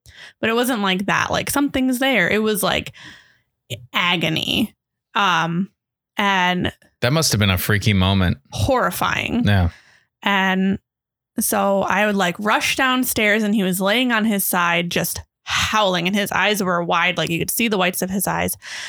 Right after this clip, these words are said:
Speaker 1: So I helped him sit up, and he calmed down. And then every time he would, like, turn his head the wrong way or,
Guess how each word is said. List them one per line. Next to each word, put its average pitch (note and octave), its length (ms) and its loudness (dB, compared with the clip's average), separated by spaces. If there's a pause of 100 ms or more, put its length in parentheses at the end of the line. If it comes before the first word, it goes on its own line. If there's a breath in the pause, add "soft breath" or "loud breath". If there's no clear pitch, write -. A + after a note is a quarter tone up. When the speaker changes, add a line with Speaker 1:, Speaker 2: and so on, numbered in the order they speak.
(140)
Speaker 1:
So - 120 -4
I G3 60 0
helped G#3+ 280 -2
him A3 200 0
sit A#3+ 280 0
up, G3 340 -2 (600)
and F3+ 500 0
he F#3 100 0
calmed F3+ 340 -2
down. G3 420 -2
And G3 160 0
then F#3 120 0
every G#3+ 220 0
time C4 280 0
he A#3+ 140 0
would, A3 160 -2
like, F3 360 -2 (840)
turn D#4 400 0
his C4+ 240 0
head G#3 280 0
the G3 100 0
wrong F#3+ 440 2
way F3 520 2 (120)
or, E3+ 720 0